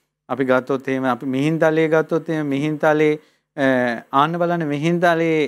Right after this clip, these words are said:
උඩ මහා සෑයේ ළඟදීන් තමයි වටේ කේබල් ඇදලා තියෙන්නේ. මුලින් වැටක් මොකුත් නැහැ.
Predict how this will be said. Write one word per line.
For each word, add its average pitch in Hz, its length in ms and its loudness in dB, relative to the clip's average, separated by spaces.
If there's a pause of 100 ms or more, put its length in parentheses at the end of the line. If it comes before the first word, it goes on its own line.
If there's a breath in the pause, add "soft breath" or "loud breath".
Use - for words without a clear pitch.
උඩ 139 280 2
මහා 147 280 0
සෑයේ 151 420 0 (260 soft breath)
ළඟදීන් 160 500 0
තමයි 180 380 0
වටේ 143 340 0
කේබල් 151 420 2
ඇදලා 117 280 0
තියෙන්නේ. 107 440 -8
මුලින් 156 380 2
වැටක් 160 300 0
මොකුත් 170 300 -2
නැහැ. 104 240 -2